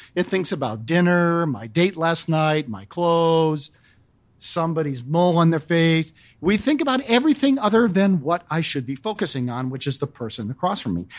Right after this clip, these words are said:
Now, if you go, "Well, that doesn't happen much." Well, psychology professor, uh, Dan Gilbert says, and his research suggests that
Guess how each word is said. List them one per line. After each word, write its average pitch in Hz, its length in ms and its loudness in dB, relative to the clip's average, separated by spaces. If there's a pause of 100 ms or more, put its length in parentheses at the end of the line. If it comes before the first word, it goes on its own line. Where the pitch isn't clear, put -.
Now, 214 160 2
if 214 120 -4
you 302 140 2
go, 196 220 2
"Well, 370 300 -4
that 320 180 -6
doesn't 160 280 2
happen 101 340 -6
much." 104 340 -10 (340)
Well, 226 240 -2
psychology 254 640 -2
professor, 185 680 -4 (360)
uh, 131 200 -8
Dan 208 320 0
Gilbert 208 420 -4
says, 131 420 -6 (280)
and 139 120 -2
his 214 200 0
research 208 440 -2
suggests 208 520 -4
that - 160 -16